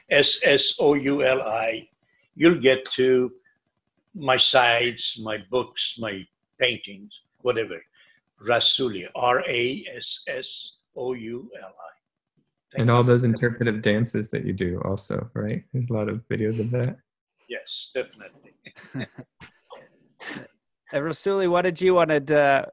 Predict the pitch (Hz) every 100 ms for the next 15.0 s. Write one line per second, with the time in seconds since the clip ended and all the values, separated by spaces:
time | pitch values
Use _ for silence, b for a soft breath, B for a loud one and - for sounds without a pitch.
0 | _ 151 170 165 185 180 170 175 180 175
1 | 156 - 175 170 170 170 170 156 170 160
2 | - 165 160 190 - _ _ _ _ _
3 | _ _ _ _ _ _ - 180 165 165
4 | 170 226 _ _ - - 175 196 - -
5 | 160 143 117 143 143 175 - - 151 143
6 | 139 143 135 135 131 143 123 110 120 117
7 | 113 127 151 - 233 - - 190 - 214
8 | 170 - 180 165 _ 170 - - 165 -
9 | - - _ - 175 220 185 165 _ _
10 | _ 202 240 - - 196 180 170 - _
11 | _ - 175 214 - 190 165 - 135 143
12 | 143 - - 139 131 127 120 - - 165
13 | 208 110 - - 131 143 - 127 117 113
14 | 110 110 110 123 107 110 117 113 98